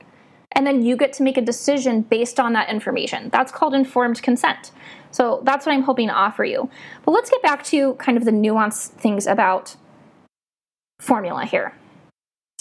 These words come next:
So if you're unable to provide enough of your own breast milk for your baby, the next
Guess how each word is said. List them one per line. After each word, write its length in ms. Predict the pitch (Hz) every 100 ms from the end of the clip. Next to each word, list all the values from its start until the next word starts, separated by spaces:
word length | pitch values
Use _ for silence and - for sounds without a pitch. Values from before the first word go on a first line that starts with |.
| -
So 340 | - 277 262 -
if 140 | 330
you're 180 | 302 311
unable 360 | 294 392 427 320
to 80 | 285
provide 560 | 285 240 220 208 208 -
enough 240 | 226 262
of 100 | 269
your 100 | 262
own 140 | 254 240
breast 260 | 214 208
milk 300 | 247 220 220 -
for 200 | - 226
your 120 | 233
baby, 440 | 247 180 104 233 - - - - - - -
the 60 |
next 260 | 285 320